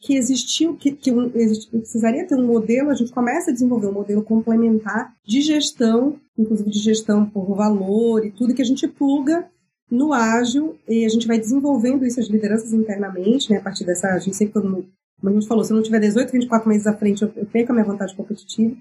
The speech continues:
Então a gente sempre foi muito estudioso, muito orientado a isso, começa a, a, a estruturar um modelo que funciona internamente, que a gente começa a gerir melhor.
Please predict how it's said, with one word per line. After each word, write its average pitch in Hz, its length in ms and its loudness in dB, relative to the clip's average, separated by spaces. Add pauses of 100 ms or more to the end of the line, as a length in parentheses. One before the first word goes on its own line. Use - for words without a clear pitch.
Então 220 140 2
a - 20 4
gente 220 160 2
sempre 233 200 0
foi 233 80 0
muito 220 160 2
estudioso, 214 440 -2
muito 208 140 2
orientado 202 400 0
a 214 40 2
isso, - 140 -2
começa 240 420 2 (220)
a, 220 300 -4
a, 214 120 -8 (200)
a 220 40 0
estruturar 254 400 0
um 277 60 2
modelo 277 260 2
que 277 100 -4
funciona 311 520 0
internamente, 254 560 0
que - 100 -10
a - 20 -4
gente - 100 -14
começa 226 220 -4
a - 20 2
gerir 226 280 2
melhor. 233 500 -2